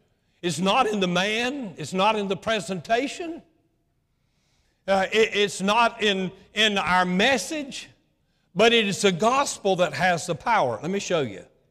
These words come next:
It is dynamic in its presentation.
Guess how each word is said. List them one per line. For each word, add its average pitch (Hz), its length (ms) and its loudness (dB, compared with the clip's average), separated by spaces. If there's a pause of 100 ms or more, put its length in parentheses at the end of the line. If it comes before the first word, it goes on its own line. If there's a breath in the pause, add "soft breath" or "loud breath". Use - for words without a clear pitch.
(1700)
It 185 80 0
is 147 180 0
dynamic 165 760 2
in 143 80 -4
its 143 140 -10
presentation. 151 880 -4